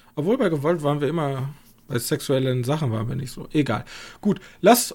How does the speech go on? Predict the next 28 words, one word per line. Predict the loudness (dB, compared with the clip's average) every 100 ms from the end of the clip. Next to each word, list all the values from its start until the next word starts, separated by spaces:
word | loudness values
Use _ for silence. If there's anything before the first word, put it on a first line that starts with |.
| 2
uns, | 4 2 -2 2
ähm, | 6 6 4 -2 -2
weitermachen | 4 4 4 2 2 0 0 -8 -12 -14 _ _ _ _
mit | -2 -2 -2 -2
einem | 4 4 4 2 2 2 0 -4 -12 _ _ -20
Film | -16 2 6 6 2 -4 -10 _ _ -2
aus | 0 0 -4 0
Hollywood. | 4 4 4 -4 -10 _ _ _ _ -20 -20 -20 _
Von | -6 -4
einem | -4
kleinen | 0 4 4 6
Deutschland | 2 2 -2 -2
gehen | -4 -4
wir | 0
jetzt | -2 -2 -12 -12 -18 -16
nach | -12 -10 -12 -6
Hollywood. | -4 -2 -2 -2 -4 -6 -18 -20 -20 -20 -2
Parker | 4 6 6
Finn | 4 2 2 0 -2
hat | -6 -6
nämlich | -6 -4 -2 -4 -6 -16 -20 -20 -20 _ _ -18
Smile, | -8 -2 2 4 4 2 -4 -10 -20 -8
im | -6 2
Deutschen | 2 2 0 -2
natürlich | 0 -2 -2
mit | -4 -6
dem | -4
wunderschönen | -2 0 0 2 2 2 -2